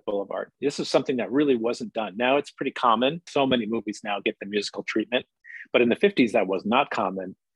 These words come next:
And particularly for a movie like Sunset Boulevard, which is so dark and cynical, you know, you don't really expect the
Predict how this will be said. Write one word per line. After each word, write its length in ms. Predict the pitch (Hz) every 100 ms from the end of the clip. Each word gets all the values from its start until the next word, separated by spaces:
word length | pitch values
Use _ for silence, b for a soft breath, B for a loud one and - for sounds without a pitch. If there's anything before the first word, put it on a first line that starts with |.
| b b
And 100 | 123
particularly 680 | 131 - 160 156 143 123 104
for 260 | 117 104 101 - 101
a 80 |
movie 260 | 107 117 117
like 180 | 107 -
Sunset 320 | 117 107 98
Boulevard, 400 | 107 104 98 95
which 160 | 92 95
is 260 | 82 - _
so 200 | - 143 -
dark 280 | 101 107 -
and 100 | 95
cynical, 520 | - 127 131 104 92 -
you 60 | 113
know, 60 | 110
you 140 | 110
don't 200 | 110 113 113
really 200 | 98 90
expect 400 | - - 107 _ - _
the 180 | 107 92